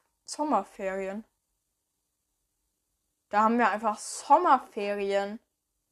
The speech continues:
Und in den Sommerferien kann ich gar nicht reiten. Schade. Das ist richtig schade.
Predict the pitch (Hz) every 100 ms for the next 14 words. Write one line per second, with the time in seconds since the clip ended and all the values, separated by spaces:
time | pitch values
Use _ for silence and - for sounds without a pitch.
0 | _ _ _ _ _ _ _ - 208 202
1 | 202 202 226 - 247 240 - 214 208 214
2 | 220 214 - - 190 196 226 - - -
3 | 190 233 _ - 208 208 233 _ _ _
4 | _ _ _ _ _ _ _ _ _ _
5 | _ _ _ _ _ _ - - 214 208
6 | 208 214 220 - _ _ _ _ _ _
7 | _ _ _ _ _ _ _ _ _ _
8 | _ _ _ _ _ - - _ _ _
9 | _ _ _ _ _ _ 233 254 233 -
10 | 226 233 - 240 - 226 226 233